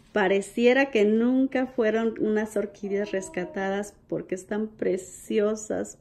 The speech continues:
preciosas. Eh, tienen una floración hermosa. Miren,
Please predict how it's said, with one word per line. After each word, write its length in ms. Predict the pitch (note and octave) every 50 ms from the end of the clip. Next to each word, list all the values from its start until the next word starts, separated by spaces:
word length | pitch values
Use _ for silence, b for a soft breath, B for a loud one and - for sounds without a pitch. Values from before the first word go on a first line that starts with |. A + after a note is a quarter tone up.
| _
preciosas. 1300 | - - F#3 F3+ - - - - - - G#3+ G#3 G#3+ A3+ A#3 - - - - F3+ - - - - - - B B B B B B B B B B B _
Eh, 580 | - G3 G#3 G#3 G3+ G3+ G3 F#3+ F#3+ - - - -
tienen 300 | - A#3 A#3 B3+ C4 B3+
una 160 | B3 B3 A#3+
floración 760 | A#3+ B3 G#3+ G3 F#3+ F#3+ - - - A3 A3+ A3 A3+ A3+ A3+ -
hermosa. 1120 | - G3 F#3+ F#3 F#3+ F#3+ F#3+ F#3+ F#3+ G3 F#3+ G3 G3+ G#3+ G#3 - - - - D#3+ - E3 - - - _ _ B B B B B B B B B - -
Miren, 340 | G#3+ G3+ F3 F3 D#3 -